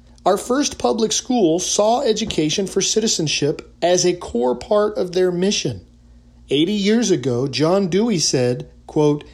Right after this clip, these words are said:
"Democracy needs to be reborn in every generation," unquote. Now, like I said earlier, this was written fifteen years ago, two thousand six.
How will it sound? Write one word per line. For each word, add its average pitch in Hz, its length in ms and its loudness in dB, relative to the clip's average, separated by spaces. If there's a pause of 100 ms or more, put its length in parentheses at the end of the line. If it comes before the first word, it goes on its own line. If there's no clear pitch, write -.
(240)
"Democracy 208 720 0
needs 202 280 0
to 190 100 -2
be 170 180 0
reborn 160 960 2 (260)
in 139 220 -2
every 185 320 2
generation," 226 800 0 (680)
unquote. 160 720 -2 (1000)
Now, 160 120 2
like 175 180 2
I 170 60 0
said 170 220 2
earlier, 165 320 2
this 165 260 -2
was 160 140 0
written 135 280 0
fifteen 196 720 -2
years 160 340 -2
ago, 113 420 -10 (300)
two 226 140 -2
thousand 180 440 -4
six. - 500 -8